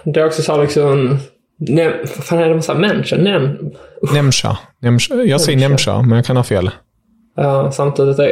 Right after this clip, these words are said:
Speaker 1: N M E C H A. Ja, skitsamma. Lukas, Lukas nummer tio i Wolfsburg, så kan vi säga. Ehm, han, eh, han är ju också bara tjugotre bast, ska man komma ihåg. Så att han har verkligen tiden framför sig också. Füllkrug, han är ju tjugonio,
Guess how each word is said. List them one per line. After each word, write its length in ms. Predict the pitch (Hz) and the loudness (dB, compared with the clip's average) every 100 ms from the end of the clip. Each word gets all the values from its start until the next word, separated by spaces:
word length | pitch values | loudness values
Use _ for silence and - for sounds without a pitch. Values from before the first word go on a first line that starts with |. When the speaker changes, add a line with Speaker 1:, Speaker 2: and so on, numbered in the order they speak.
| 160 | 2
Speaker 1:
N 160 | 151 - | 2 2
M 260 | 151 147 - | 0 0 0
E 360 | 151 143 139 - | 0 2 0 -4
C 440 | - 139 139 139 | -4 0 0 2
H 240 | 139 131 - | 0 2 0
A. 300 | - - - - - - - - | -2 -4 -8 -14 -14 -16 -12 -4
Ja, 400 | 160 - - - | -2 0 -2 0
skitsamma. 480 | 175 - 156 139 135 - - _ | 0 0 0 0 0 -4 -12 _
Lukas, 680 | 156 180 160 175 156 147 - - | 0 2 2 0 0 -2 -4 -2
Lukas 420 | 170 185 190 185 | 0 2 0 0
nummer 160 | 175 175 | 0 0
tio 320 | 180 160 143 | 2 2 2
i 20 | |
Wolfsburg, 480 | 147 104 - - 151 | 2 0 -2 -2 0
så 120 | 156 | 0
kan 80 | 156 | 0
vi 60 | 147 | 0
säga. 220 | 143 - - - _ _ _ _ _ - | 0 -2 -8 -18 _ _ _ _ _ -4
Ehm, 600 | 151 151 139 147 139 143 139 - - | 0 2 2 2 2 0 -2 -10 -6
han, 600 | 180 156 151 147 151 147 | -2 0 2 2 4 4
eh, 420 | 147 143 131 104 | 4 2 2 2
han 160 | 151 160 | 2 2
är 40 | |
ju 60 | 160 | 2
också 160 | 175 | 2
bara 100 | 160 | 0
tjugotre 380 | 160 - 156 151 | 0 -2 0 0
bast, 320 | 151 - - | 0 -4 -6
ska 200 | - - | -6 -2
man 100 | 151 | 0
komma 160 | 151 170 | 0 0
ihåg. 260 | 185 147 - | 0 -4 -2
Så 100 | 127 | -4
att 120 | - | -2
han 140 | 147 | -2
har 80 | 151 | 2
verkligen 300 | 156 156 147 - - - _ _ - - - | 2 0 -2 -6 -16 -18 _ _ -20 -8 -2
tiden 220 | 147 147 | 0 0
framför 400 | - 143 160 143 | 0 -2 0 -2
sig 160 | - 170 | -2 -4
också. 260 | - 151 | -4 -6
Füllkrug, 560 | - 151 147 - 139 147 | -2 -2 0 0 0 2
han 140 | 143 | 2
är 40 | 147 | 2
ju 260 | 156 156 | 2 2
tjugonio, 440 | 156 151 165 170 | 0 0 0 2